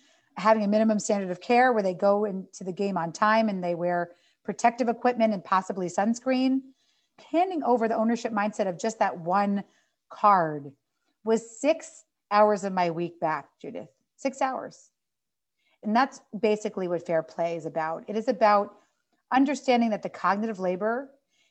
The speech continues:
is the hard part. That's where the costs lie. That's the mental load. That's the insomnia. That's the, um, women being twice as likely to be diagnosed for an anxiety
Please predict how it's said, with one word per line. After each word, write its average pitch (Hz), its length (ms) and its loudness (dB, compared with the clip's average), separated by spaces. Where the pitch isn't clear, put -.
is 240 220 4
the 226 100 2
hard 208 360 -2
part. 156 380 -4
That's 226 220 0
where 269 120 2
the 240 100 2
costs 196 460 -2
lie. 156 340 0
That's 202 260 -2
the 233 100 -2
mental 208 320 0
load. 175 360 -2
That's 196 220 -4
the 220 100 -4
insomnia. 180 580 -2
That's 196 260 -4
the, 196 240 -4
um, 185 300 2
women 220 280 0
being 208 260 -2
twice 240 300 2
as 214 100 -6
likely 214 460 2
to 196 100 -16
be 208 80 -6
diagnosed 196 480 0
for 208 60 -6
an 202 80 -4
anxiety 190 600 -2